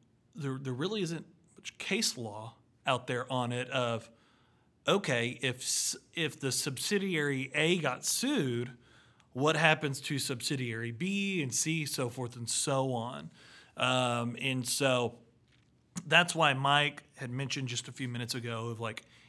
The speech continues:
each subsidiary has its own books. So that way it kind of shows it's not really being commingled.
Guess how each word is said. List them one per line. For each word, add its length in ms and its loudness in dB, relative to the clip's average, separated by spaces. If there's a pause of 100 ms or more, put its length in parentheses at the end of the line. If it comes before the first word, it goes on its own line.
(140)
each 240 0
subsidiary 600 -4
has 180 -8
its 140 -10
own 240 -8
books. 480 0 (300)
So 160 -6
that 240 0
way 160 2
it 140 -6
kind 260 0
of 160 -2
shows 580 0
it's 160 -8
not 220 -4
really 220 -4
being 220 -6
commingled. 840 -2